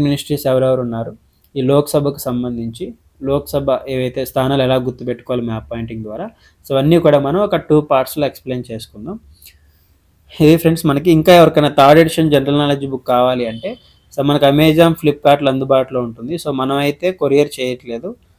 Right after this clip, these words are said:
so ఆన్‌లైన్లో తీసుకోవచ్చు, లేదా మీకు దగ్గరలో ఉన్న బుక్ షాపులో అవైలబిలిటీ ఉంటే, so బుక్ షాప్లో కూడా కొనుక్కోవచ్చు. So దీనికి సంబంధించినటువంటి లింక్స్ మీకు డిస్క్రిప్షన్లో ఇస్తున్నాను. So మళ్ళీ నెక్స్ట్ మనకి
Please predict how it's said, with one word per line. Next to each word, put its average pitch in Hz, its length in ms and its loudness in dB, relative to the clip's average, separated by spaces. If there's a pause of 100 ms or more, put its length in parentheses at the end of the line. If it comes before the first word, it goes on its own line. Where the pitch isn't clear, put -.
(200)
so 147 140 -4
ఆన్‌లైన్లో 147 440 0
తీసుకోవచ్చు, 131 520 -4 (140)
లేదా 151 180 4 (100)
మీకు 151 200 0 (140)
దగ్గరలో 147 460 4
ఉన్న 139 220 -4
బుక్ 131 220 -6
షాపులో 139 440 0
అవైలబిలిటీ 127 580 -4
ఉంటే, 120 200 -8 (140)
so 156 140 -4
బుక్ 127 200 -12
షాప్లో 131 360 -2
కూడా 123 180 -6
కొనుక్కోవచ్చు. 113 520 -14 (580)
So - 40 -20 (100)
దీనికి 170 300 6
సంబంధించినటువంటి 151 880 0
లింక్స్ 160 280 -4
మీకు 131 200 -6
డిస్క్రిప్షన్లో 127 600 -8
ఇస్తున్నాను. 113 460 -16 (1600)
So - 60 -6 (140)
మళ్ళీ 156 160 4 (100)
నెక్స్ట్ 156 220 -2 (100)
మనకి 156 220 -2